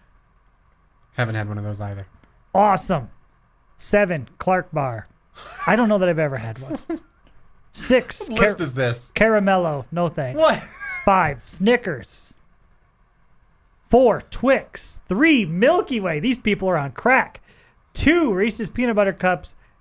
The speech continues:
Speaker 2: And number one,
Speaker 1: Kit Kat Bar. Give me that Kit Kat Bar. That is number one.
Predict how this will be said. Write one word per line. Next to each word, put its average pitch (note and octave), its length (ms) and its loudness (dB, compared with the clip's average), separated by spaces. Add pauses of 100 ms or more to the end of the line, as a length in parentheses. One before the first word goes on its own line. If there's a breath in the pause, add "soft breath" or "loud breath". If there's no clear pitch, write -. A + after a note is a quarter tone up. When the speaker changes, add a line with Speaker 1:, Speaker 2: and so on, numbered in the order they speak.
Speaker 2:
And F3+ 180 2
number C#4+ 320 4
one, A3 500 2
Speaker 1:
Kit C4+ 200 0
Kat C#4+ 180 6
Bar. C4 320 6 (220 loud breath)
Give D#4 100 4
me F4 60 2
that E4+ 160 8
Kit F4+ 180 2
Kat E4+ 220 8
Bar. D#4 200 8
That D4+ 140 6
is E4 160 -6
number E4 280 4
one. G#3 320 0